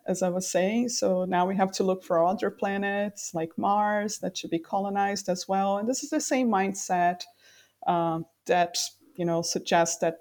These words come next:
nature should be turned into a resource, uh, and that it is passive, that it should be useful until it is exhausted,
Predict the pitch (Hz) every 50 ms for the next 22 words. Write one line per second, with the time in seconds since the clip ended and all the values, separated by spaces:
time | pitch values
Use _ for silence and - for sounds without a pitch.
0 | - - 175 180 170 170 170 - - 175 165 165 170 - - - 170 165 - 165
1 | 160 - - 175 170 165 165 165 165 165 160 165 - - 170 165 160 160 160 156
2 | - 170 170 156 165 160 - - - 208 226 226 226 220 233 226 - - - -
3 | - - 180 170 170 170 170 190 - 175 170 170 170 165 170 170 165 165 170 165
4 | - - - - - _ - 196 190 185 - - - 196 190 190 190 190 190 -
5 | 175 170 175 170 170 - - 165 - 170 165 190 240 247 254 - - - 247 240
6 | 240 240 247 240 - - _ _ _ _ _ - 190 190 - - 196 190 190 196
7 | 185 180 - 175 175 - 185 170 165 165 165 - - 165 165